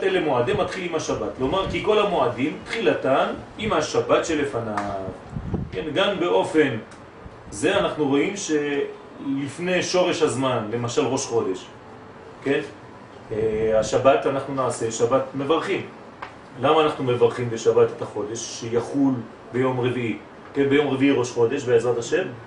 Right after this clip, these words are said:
מתי עושים ברכת החודש? בשבת שלפני. אותה סיבה. בגלל שהשבת היא שורש לכל מה שיבוא בשבוע, ושורש ראש חודש הוא כבר נמצא בשבת, אז רק בשבת אפשר לברך את הזמן שיחול,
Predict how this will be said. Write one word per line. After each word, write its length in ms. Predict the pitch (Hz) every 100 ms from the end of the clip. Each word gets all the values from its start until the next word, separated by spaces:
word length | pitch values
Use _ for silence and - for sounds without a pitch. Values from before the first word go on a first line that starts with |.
| - -
מתי 240 | 135 190 180
עושים 380 | 151 165 147
ברכת 340 | 135 123 131 117
החודש? 500 | 117 127 165 190 - - -
בשבת 360 | 123 117 123 127
שלפני. 400 | 147 151 - - - - - - - - - - -
אותה 240 | - - 196
סיבה. 300 | - 151 98 - - - - - - - - - - - 123
בגלל 340 | 131 202 214
שהשבת 680 | - 185 - 165 151 160 -
היא 80 | 139
שורש 480 | - 185 165 151
לכל 220 | 139 175 165
מה 100 | 156
שיבוא 360 | 156 143 143
בשבוע, 580 | 131 - 113 98 101 113 - - -
ושורש 480 | 117 190 196 185 175
ראש 200 | 165 -
חודש 360 | 170 151 135
הוא 80 | 147
כבר 240 | 135 190
נמצא 340 | 175 151 127 147
בשבת, 540 | 117 - 113 113 117 -
אז 200 | 131 123
רק 160 | 139 233
בשבת 400 | 208 - 214 233
אפשר 220 | 180 175 156
לברך 460 | 143 135 156 156 - - - -
את 120 | 147
הזמן 500 | 147 - 156 135 131
שיחול, 680 | - 131 123 - 156 151